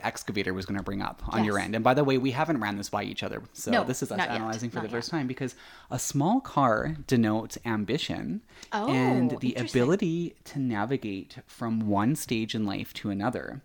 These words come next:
Speaker 2: Oh.
Speaker 1: But nobody driving the car symbolizes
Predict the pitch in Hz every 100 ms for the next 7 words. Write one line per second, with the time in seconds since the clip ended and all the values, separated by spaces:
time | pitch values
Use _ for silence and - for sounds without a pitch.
0 | _ _ 180 226 339 370 370 127 120 82
1 | 76 - - 135 123 127 143 131 113 110
2 | 180 196 160 117 95 - 147 147 - 131
3 | 123 113 113 107 110